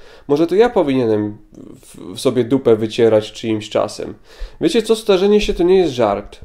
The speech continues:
bo człowiek starzeje się, a potem padają mu organy. Od pięciu do dwudziestu lat życia marnuje się, e, czekając na spóźnione osoby.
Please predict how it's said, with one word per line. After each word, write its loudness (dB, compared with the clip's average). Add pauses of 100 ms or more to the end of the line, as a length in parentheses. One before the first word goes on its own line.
bo -6
człowiek 0
starzeje 2
się, 0
a 2
potem 2 (600)
padają 6
mu 2
organy. 2 (140)
Od -20
pięciu 0 (140)
do -8
dwudziestu -4
lat 0
życia -2
marnuje -2
się, -6 (600)
e, -4
czekając -2
na 2
spóźnione -2
osoby. -6